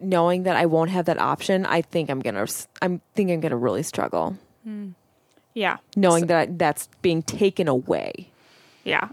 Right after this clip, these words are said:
Speaker 3: I find that I'm looking forward to things. Like, I'm like, "Oh, it's, we're really gonna, I'm really gonna get to go to back to work full time."
Speaker 1: Yeah.
Speaker 3: But I know, like, after those first couple weeks, you're gonna be like, <gasps> Oh, this is draining.
Speaker 1: Yeah.
Speaker 3: This
Speaker 1: We're
Speaker 3: is
Speaker 1: gonna be tired for a long
Speaker 3: so
Speaker 1: time.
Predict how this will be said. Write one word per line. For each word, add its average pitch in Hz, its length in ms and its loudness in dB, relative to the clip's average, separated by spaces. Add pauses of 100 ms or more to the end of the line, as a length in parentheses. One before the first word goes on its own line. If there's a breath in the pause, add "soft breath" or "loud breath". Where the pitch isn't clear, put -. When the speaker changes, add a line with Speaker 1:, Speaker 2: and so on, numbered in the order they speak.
Speaker 3:
I 233 140 4
find 247 260 2
that 226 120 4
I'm 190 180 2
looking 196 360 -2 (180)
forward 190 320 2
to 233 100 0
things. 240 220 0
Like, - 180 -16
I'm 214 60 -6
like, 214 220 -6
"Oh, 233 200 -4
it's, - 160 -6
we're 220 100 -6
really 220 200 -2
gonna, 214 240 -2
I'm 233 180 0
really 233 200 2
gonna 208 180 -4
get 196 140 -6
to - 60 -18
go 208 140 -2
to 196 80 -2
back 196 220 -6 (160)
to 214 100 -8
work 202 220 -4
full - 160 -2
time." - 320 -10 (100)
Speaker 1:
Yeah. 185 120 0
Speaker 3:
But 220 100 4
I 214 100 4
know, 202 260 4
like, 233 220 4
after 185 220 0
those 196 120 0
first 190 220 -4
couple 202 200 -2
weeks, 190 240 -2
you're 196 100 -10
gonna 180 160 -2
be - 60 -12
like, - 0 -
<gasps> - 40 -16
Oh, 277 540 -2 (200)
this 202 200 2
is 190 120 -4
draining. 180 920 -4 (140)
Speaker 1:
Yeah. 156 180 -4
Speaker 3:
This 196 240 0
Speaker 1:
We're 214 120 8
Speaker 3:
is 254 40 4
Speaker 1:
gonna 320 120 6
be 277 80 4
tired 202 320 6
for 190 200 8
a 190 60 8
long 190 340 6
Speaker 3:
so 202 60 2
Speaker 1:
time. 123 300 -2